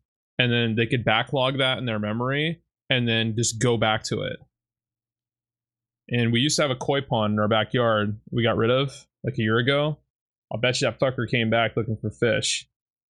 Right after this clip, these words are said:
And then he was sorely disappointed 'cause he was, he was pacing around in the backyard, and we shined the light on him, and he knew we were there. He was just kinda like, he's looking at us, pacing back and forth, back and forth.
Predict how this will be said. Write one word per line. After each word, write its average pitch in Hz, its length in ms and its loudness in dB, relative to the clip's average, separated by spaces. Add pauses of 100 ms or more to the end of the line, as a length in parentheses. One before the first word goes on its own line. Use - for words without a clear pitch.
(260)
And 107 260 0
then 107 100 0
he 107 60 2
was 110 140 2
sorely 113 260 2
disappointed 107 680 0 (760)
'cause 131 100 0
he 135 60 2
was, 127 160 0
he 165 120 2
was 139 140 0
pacing 165 440 -2
around 135 300 -2
in 123 80 -2
the 113 60 0
backyard, 113 720 0 (1000)
and 110 520 2
we 117 60 -4
shined 139 220 0
the 123 60 0
light 110 200 2
on 127 160 2
him, 143 280 -4 (880)
and 113 480 0
he 147 100 2
knew 147 140 2
we 135 140 2
were 113 120 2
there. 110 460 0 (920)
He 135 220 -2
was 113 120 2
just 117 200 -2
kinda 123 160 0
like, 110 140 0
he's 110 220 0
looking 135 240 0
at 127 140 2
us, 123 160 0
pacing 131 320 0
back 120 240 -2
and 117 100 -6
forth, 120 300 -4
back 110 220 0
and 110 140 -4
forth. 113 460 -2